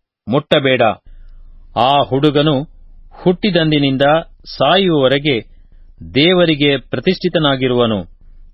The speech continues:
ಎಂದು ಹೇಳಿದನು ಅಂದಳು. ಮಾನೋಹನು ಇದನ್ನು ಕೇಳಿ ಯೆಹೋವನಿಗೆ, "ಸ್ವಾಮಿ, ದಯವಿರಲಿ, ನೀನು ಕಳುಹಿಸಿದ ದೇವಪುರುಷನು ಇನ್ನೊಂದು ಸಾರಿ ನಮ್ಮ ಬಳಿಗೆ ಬಂದು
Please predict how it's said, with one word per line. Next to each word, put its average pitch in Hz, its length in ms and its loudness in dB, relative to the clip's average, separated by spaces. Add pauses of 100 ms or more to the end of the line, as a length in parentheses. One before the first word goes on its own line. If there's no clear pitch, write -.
ಎಂದು 123 360 0
ಹೇಳಿದನು 131 680 -2 (300)
ಅಂದಳು. 117 400 -2 (1080)
ಮಾನೋಹನು 139 840 0 (340)
ಇದನ್ನು 135 400 0
ಕೇಳಿ 135 480 -2 (520)
ಯೆಹೋವನಿಗೆ, 147 800 0 (560)
"ಸ್ವಾಮಿ, 151 460 0 (500)
ದಯವಿರಲಿ, 143 680 0 (460)
ನೀನು 147 380 0
ಕಳುಹಿಸಿದ 147 460 -2 (280)
ದೇವಪುರುಷನು 135 760 -2 (420)
ಇನ್ನೊಂದು 180 480 2
ಸಾರಿ 143 460 0 (160)
ನಮ್ಮ 160 300 2
ಬಳಿಗೆ 143 380 0
ಬಂದು 127 320 0